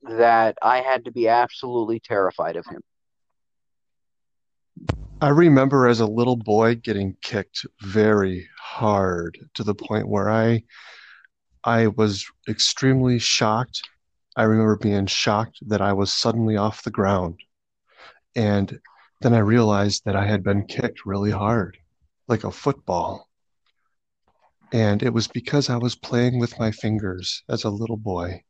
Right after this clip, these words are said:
Speaker 1: Yeah. Yep. I, I remember playing with you,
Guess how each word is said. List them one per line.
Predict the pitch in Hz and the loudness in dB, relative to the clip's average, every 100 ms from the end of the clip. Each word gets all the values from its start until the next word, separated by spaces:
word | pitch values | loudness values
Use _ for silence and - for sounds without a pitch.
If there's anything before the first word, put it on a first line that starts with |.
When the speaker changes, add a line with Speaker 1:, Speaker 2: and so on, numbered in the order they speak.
| _ - | _ -2
Speaker 1:
Yeah. | 117 135 - _ _ _ _ _ - _ _ _ _ _ _ _ - | 0 0 -6 _ _ _ _ _ -20 _ _ _ _ _ _ _ 0
Yep. | 113 - - _ - | 2 0 -8 _ -4
I, | 113 127 - | -2 -2 -2
I | 127 | 2
remember | 151 185 196 262 | 4 4 2 0
playing | - 175 139 | 0 0 0
with | 113 113 | -2 -4
you, | 110 254 - | -2 -2 -2